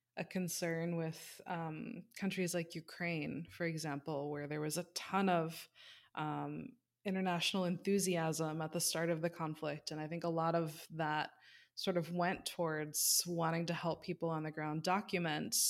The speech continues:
um, what was happening, but there were so many organizations rushing to the area to provide guidance, and, um, that there have been big concerns about,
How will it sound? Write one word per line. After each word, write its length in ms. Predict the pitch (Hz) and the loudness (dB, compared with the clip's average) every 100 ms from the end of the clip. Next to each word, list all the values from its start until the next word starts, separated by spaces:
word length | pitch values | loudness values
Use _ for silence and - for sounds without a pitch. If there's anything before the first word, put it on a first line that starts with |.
| - | 2
um, 540 | - 156 151 156 - 165 - - - - _ - | -2 -2 -2 -4 -6 -8 -12 -16 -16 -16 _ 0
what 120 | 185 | 2
was 140 | 170 | 2
happening, 640 | - 226 240 190 165 160 170 | 2 2 2 2 2 0 0
but 380 | - 165 160 - | 4 6 6 2
there 120 | 170 | 0
were 100 | 170 | 2
so 320 | 170 - 196 | 4 6 6
many 260 | 196 190 180 | 6 4 4
organizations 760 | - 170 175 156 165 165 170 160 | 2 2 2 2 0 0 -2 -2
rushing 560 | 156 156 156 180 170 | 0 0 2 0 0
to 120 | 160 156 | -2 0
the 100 | 156 | 0
area 520 | 156 160 151 151 151 | 0 0 0 0 0
to 420 | - 156 147 82 - | 0 0 -2 -2 -4
provide 300 | 170 147 156 | -4 -2 2
guidance, 600 | 240 240 220 196 170 - | 4 6 4 2 0 -2
and, 180 | 147 151 - - - _ 156 | -4 -6 -10 -18 -18 _ -2
um, 400 | 151 147 147 143 - | -2 -2 -4 -4 0
that 140 | 170 | 2
there 140 | 170 | 2
have 260 | 160 165 165 | 2 0 0
been 160 | 165 165 | 0 0
big 160 | 151 | -2
concerns 480 | - 156 147 143 143 | -4 -4 -2 -2 -2
about, 480 | 143 139 135 - | -4 -2 -4 0